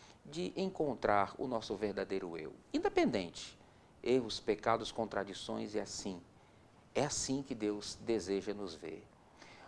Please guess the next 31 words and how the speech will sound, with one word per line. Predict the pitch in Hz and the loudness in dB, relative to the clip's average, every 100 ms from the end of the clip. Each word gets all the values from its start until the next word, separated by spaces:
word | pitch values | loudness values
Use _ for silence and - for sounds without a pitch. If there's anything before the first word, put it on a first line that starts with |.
| - | -4
O | - | 4
evangelho | 139 190 180 196 | 8 10 12 10
de | 156 160 | 10 8
hoje | 196 | 10
é | 170 | 8
o | |
evangelho | 160 123 131 135 | 6 4 2 2
de | 127 | -4
São | - 139 104 | -4 -4 -2
Lucas. | 107 - - 87 - - - | -4 -4 -12 -10 -10 -10 -12
Jesus | 98 113 110 135 | -2 0 0 -2
falando | - 117 123 131 | 4 4 4 2
para | - 110 | 2 2
a | |
multidão | 110 110 101 95 147 190 202 - - - | 2 -2 -2 4 6 6 2 -8 -14 -6
e | 254 | 0
para | - 147 | 4 2
todos | - 143 117 | 4 2 4
os | 110 | -2
seus | - 104 | -2 -2
discípulos. | 95 - - - - - - | -2 -8 -10 -10 -14 -6 0
Essa | - 180 196 | 0 2 0
geração | 190 175 - - 117 127 - - - - - | 2 0 -2 -2 -2 -2 -6 -14 -18 -20 -4
é | 110 | 0
uma | 135 127 | 2 2
geração | 117 104 - - 117 | 2 0 -4 -6 -4
má. | 98 80 80 85 - - - - - - | -4 -4 -4 -6 -14 -20 -20 -20 -20 8
Ela | 139 139 | 8 8
pede | - 120 139 143 117 | 6 8 8 6 -2
um | 156 | -4
sinal. | 165 - - 180 101 87 85 80 | -4 -6 -4 -6 -2 0 0 -2